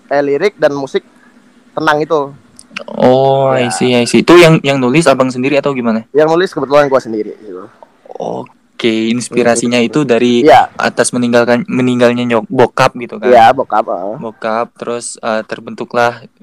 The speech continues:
Speaker 2: single yang judulnya Tenang ini.
Speaker 1: Iya, wa-, waktu itu juga genrenya masih belum kayak sekarang. Kalau dulu itu masih kita main akustik folk.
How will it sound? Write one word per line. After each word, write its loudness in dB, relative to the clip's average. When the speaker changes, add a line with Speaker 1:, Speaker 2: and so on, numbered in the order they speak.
Speaker 2:
single -2
yang 0
judulnya -2
Tenang -4
ini. -2
Speaker 1:
Iya, -6
wa-, 0
waktu 0
itu -2
juga 2
genrenya 0
masih -2
belum -2
kayak 0
sekarang. 2
Kalau -4
dulu -6
itu -12
masih -10
kita -8
main -4
akustik -10
folk. -4